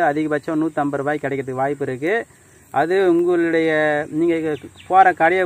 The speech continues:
பொறுத்து, நீங்க வாங்குறத பொறுத்து, உங்களுடைய ஏரியாவை பொறுத்து அமையும்,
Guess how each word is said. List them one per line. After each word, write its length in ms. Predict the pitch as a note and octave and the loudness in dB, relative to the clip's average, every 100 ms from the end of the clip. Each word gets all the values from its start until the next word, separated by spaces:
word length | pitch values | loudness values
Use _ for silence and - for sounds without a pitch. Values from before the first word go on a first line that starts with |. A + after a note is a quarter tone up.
| E3 | 0
பொறுத்து, 280 | D#3 D#3 F#3+ | -2 -2 -2
நீங்க 140 | E3+ D3 | 0 2
வாங்குறத 360 | D#3+ D#3+ D3 C3+ | 2 0 -2 -6
பொறுத்து, 260 | C3+ C3+ E3+ F3+ | -6 -4 -4 -2
உங்களுடைய 420 | D3+ D3+ D3+ C#3+ C#3 C3+ C3 B2+ B2+ B2+ - - - D3 | -2 -2 -2 0 -2 -2 -4 -6 -8 -12 -20 -20 -8 0
ஏரியாவை 240 | F3+ E3 C#3+ | 2 2 0
பொறுத்து 240 | C#3+ C#3 C3 | -4 -2 -2
அமையும், 300 | B2 A#2 | -2 -6